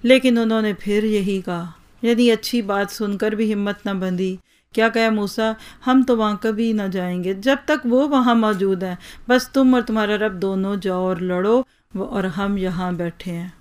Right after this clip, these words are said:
وہ وہاں بیٹھے تھے نا، "اِنَّ ہَاهُنَا قَاعِدُونَ۔" آج ہم مسلمانوں کا بھی حال کچھ اس سے کم نہیں ہے۔ جب انہیں کہیں، "دین کا کوئی کام کرو"، کہتے، "ابھی ہم بڑے مصروف ہیں، ابھی facial کرانا ہے، ابھی wedding planner set کرنا ہے، ابھی تو جوڑا بھی شادی کا نہیں آیا،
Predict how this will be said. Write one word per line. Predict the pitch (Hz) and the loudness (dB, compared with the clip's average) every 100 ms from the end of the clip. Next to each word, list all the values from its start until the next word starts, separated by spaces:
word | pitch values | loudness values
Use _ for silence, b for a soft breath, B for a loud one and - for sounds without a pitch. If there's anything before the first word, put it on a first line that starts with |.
| - _ - | -20 _ -4
وہ | 220 | -2
وہاں | 208 196 220 | 0 2 2
بیٹھے | 240 226 220 233 | 4 2 2 -2
تھے | 226 | 0
نا، | 226 285 269 | 0 0 0
"اِنَّ | 208 208 208 175 | -2 -2 -2 -2
ہَاهُنَا | 196 202 202 208 196 | -2 -2 -2 -4 -4
قَاعِدُونَ۔" | - 185 185 180 190 185 B B B - | -4 -4 -2 -4 -4 -6 B B B -2
آج | 202 196 196 | 0 0 -2
ہم | 190 | -4
مسلمانوں | 185 190 185 180 180 185 | -4 -4 -4 -4 -4 -6
کا | 180 | -6
بھی | 185 190 | -4 -4
حال | 180 175 175 | -4 -6 -6
کچھ | 190 - | -10 -10
اس | 180 | -10
سے | - 190 | -8 -8
کم | 180 165 | -6 -8
نہیں | 175 175 185 | -8 -8 -10
ہے۔ | 175 _ - | -12 _ -2
جب | 226 226 | 0 4
انہیں | 240 247 | 4 4
کہیں، | 247 | 2
"دین | 233 214 208 | 2 0 -2
کا | 214 | -2
کوئی | 214 220 | -2 -2
کام | 196 190 196 | -2 -2 -2
کرو"، | 202 214 | -2 -4
کہتے، | 247 247 | -4 -4
"ابھی | 302 277 | -2 0
ہم | 247 254 | 2 2
بڑے | 247 269 | 2 2
مصروف | 247 240 - 214 233 247 | 2 0 -2 -4 -4 -6
ہیں، | 233 - B B B | -8 -12 B B B
ابھی | 214 233 | -2 0
facial | 233 226 247 233 | 0 -2 0 0
کرانا | 233 214 208 208 | 0 0 0 -2
ہے، | 208 208 208 | -2 -4 -6
ابھی | 208 202 | -4 -2
wedding | 208 202 196 196 | 0 -2 -2 -4
planner | 196 208 208 220 | -4 -2 -2 -2
set | - 202 - | -2 -6 -4
کرنا | 202 185 196 | -6 -4 -4
ہے، | 196 196 _ _ _ | -6 -8 _ _ _
ابھی | 208 190 214 | -6 -2 -2
تو | 208 | -2
جوڑا | 190 196 196 | -2 0 0
بھی | 214 214 | 0 -2
شادی | 220 208 190 | -2 -2 -4
کا | 202 202 | -4 -4
نہیں | 202 202 | -4 -4
آیا، | 196 196 196 196 | -2 -2 -2 -4